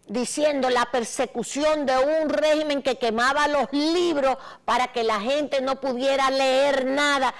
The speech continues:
Ex-, interesantísimo. La novela de Bradbury, Fahrenheit cuatro cinco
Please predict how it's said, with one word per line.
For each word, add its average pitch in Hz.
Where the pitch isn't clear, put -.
Ex-, 269
interesantísimo. 294
La 311
novela 302
de 330
Bradbury, 220
Fahrenheit 294
cuatro 330
cinco 311